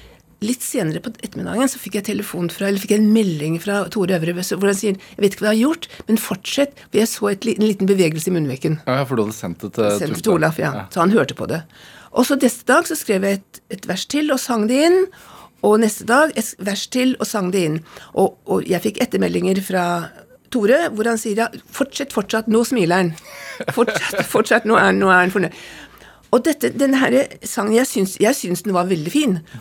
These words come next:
Speaker 1: Jeg kan ikke synge, jeg er helt um-, um-, umusikalsk. Så jeg syns at sangen var egentlig for bra for den dårlige stemmen min, så jeg tenkte, "Jeg må jo finne disse gutta som har,
Speaker 2: <laughs>
Speaker 1: som, som har, som har, eh,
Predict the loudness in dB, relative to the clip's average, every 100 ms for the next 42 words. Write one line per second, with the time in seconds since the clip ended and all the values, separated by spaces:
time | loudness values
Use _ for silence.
0 | -2 -2 0 -2 -2 -4 -2 -2 -4 -6
1 | -6 -6 -6 0 0 2 -4 -4 -4 -4
2 | -6 -8 -8 -8 -2 -2 -4 _ _ _
3 | _ _ _ _ -8 -4 -2 -2 -4 -4
4 | -6 -4 -2 0 -2 -4 -4 -4 -2 -4
5 | -4 -6 -4 -4 -4 -10 -8 -2 0 0
6 | -2 -4 -6 -2 0 0 -2 -2 -4 -8
7 | -14 -2 0 0 0 -2 0 2 0 -2
8 | -4 -6 -8 -8 -8 -4 -2 2 0 -2
9 | -12 -20 -20 -10 -8 -2 -2 -2 -4 -2
10 | -4 -4 0 0 0 0 2 4 4 4
11 | 4 4